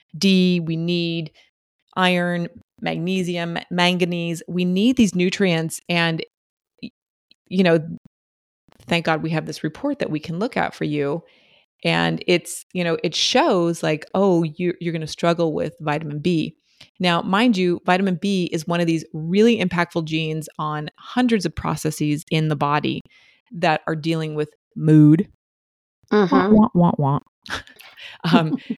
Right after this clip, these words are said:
Speaker 2: <laughs>
Speaker 1: sleep, um, weight. So if you're not managing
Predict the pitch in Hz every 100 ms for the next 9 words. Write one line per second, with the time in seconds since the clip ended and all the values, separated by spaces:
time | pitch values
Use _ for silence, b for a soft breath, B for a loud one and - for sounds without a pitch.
0 | - - - - - 147 147 151 - -
1 | B B B B B B - 160 156 151
2 | 156 160 _ _ 151 151 156 185 - -
3 | _ _ _ _ _ _ - - 180 175
4 | 190 190 220 226 233 - _ 180 180 185
5 | 220 170 156 156 156